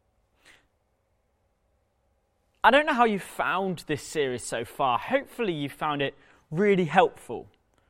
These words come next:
really encouraging. This couldn't be any more practical of a series. It's all about putting things in place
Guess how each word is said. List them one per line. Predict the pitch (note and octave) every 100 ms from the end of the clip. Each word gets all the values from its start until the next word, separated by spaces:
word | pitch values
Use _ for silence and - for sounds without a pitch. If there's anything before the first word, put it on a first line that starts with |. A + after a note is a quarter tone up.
| _ _ _ -
really | F3+ E3+
encouraging. | D#3 C#3+ - F3 C#3+ G#2 E2 F#2+ G2+ _ _ _ _ _ _ _ _ _ _ _ _ _ _ _
This | F#3 C4
couldn't | - F4 E4
be | D4 - -
any | A#3+
more | A#3 G#3 A3 G#3+ G3+ F#3+ -
practical | - - A#3+ - - - D3+ B2+ G#2+ _ _ _
of | D3
a | B2+
series. | - D3 A#2 F2+ - - - _ _ _ _ _ -
It's | G3 -
all | C#4 C4+ D4
about | C#4+ F#3 A#2 B2 - _ _ -
putting | - A3+ G3+
things | G3 - C#4 C4+ B3+ - -
in | F3+
place | - - B3 D#3 A#2+ - - -